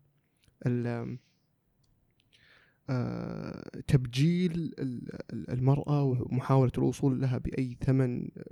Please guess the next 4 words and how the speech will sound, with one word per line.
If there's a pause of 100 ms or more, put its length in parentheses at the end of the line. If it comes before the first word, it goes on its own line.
(180)
لدرجة
أنك، (760)
يعني،
آه،